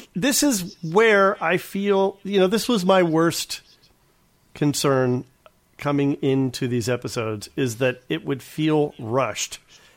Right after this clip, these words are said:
as we're starting to wrap things up. This one felt rushed. We, we just at the end of the last episode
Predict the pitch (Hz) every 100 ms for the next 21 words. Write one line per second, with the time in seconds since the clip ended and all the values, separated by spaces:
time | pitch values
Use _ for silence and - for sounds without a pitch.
0 | _ _ _ 135 127 131 131 120 - -
1 | - - - 139 - 147 131 123 123 123
2 | 117 - 131 117 110 107 110 _ _ _
3 | _ _ - 131 190 208 208 190 160 151
4 | 170 - 165 131 - - - _ _ _
5 | _ 160 180 - _ _ - 190 175 _
6 | _ _ _ - - 359 349 - - 320
7 | 254 277 269 262 247 240 240 233 - 294
8 | - 180 139 123 117